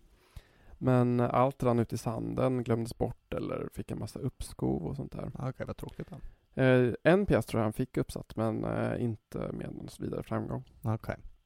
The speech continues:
Speaker 1: Till slut blev han istället aktiv medborgare i sektionen runt Place Vendôme och sedan sekreterare, därefter medlem i nationalgardet.
Speaker 2: Jaha.
Speaker 1: Så han blir då en, eh, citoyen Sade, alltså en
Speaker 2: Mm.
Speaker 1: medborgare för, och jobbar för revolutionen.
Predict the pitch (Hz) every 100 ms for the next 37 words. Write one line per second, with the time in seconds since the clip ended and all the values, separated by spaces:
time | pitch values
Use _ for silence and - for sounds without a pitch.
0 | _ _ _ _ - - 135 170 - 156
1 | 135 131 135 - 120 - - 131 131 127
2 | 110 110 107 110 113 110 - - - 123
3 | 113 113 110 107 110 - - - 113 -
4 | - 113 113 131 160 147 117 113 - 110
5 | 101 - 120 - 160 123 123 165 214 -
6 | - 113 98 - 123 123 - 107 - 107
7 | 110 107 - 123 143 139 117 - 107 101
8 | 107 170 - - - _ - - 220 117
9 | 135 202 - - 113 123 117 131 135 127
10 | 120 113 117 113 107 135 - 135 131 127
11 | 127 - 147 135 117 107 117 117 117 127
12 | 131 110 113 117 113 - 113 - 190 143
13 | - 131 123 123 123 113 139